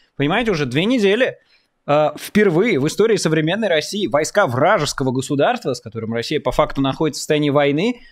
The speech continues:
вошли на территорию России, захватили больше девяноста населенных пунктов, больше тысячи квадратных километров территории, а Владимир Путин ничего об этом не говорит.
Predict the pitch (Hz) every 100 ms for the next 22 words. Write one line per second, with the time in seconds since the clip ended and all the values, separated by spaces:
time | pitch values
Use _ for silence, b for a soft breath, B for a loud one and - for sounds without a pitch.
0 | _ 151 139 151 202 233 214 208 208 208
1 | 196 131 127 139 165 160 156 214 240 151
2 | 170 - 135 127 175 214 220 208 185 175
3 | 170 165 175 - 135 - 139 B B 147
4 | 190 208 208 - 294 226 202 - 180 175
5 | 165 151 165 160 151 143 - 147 226 277
6 | 170 135 143 160 143 180 247 175 135 b
7 | b b 127 127 117 190 185 175 170 165
8 | 170 226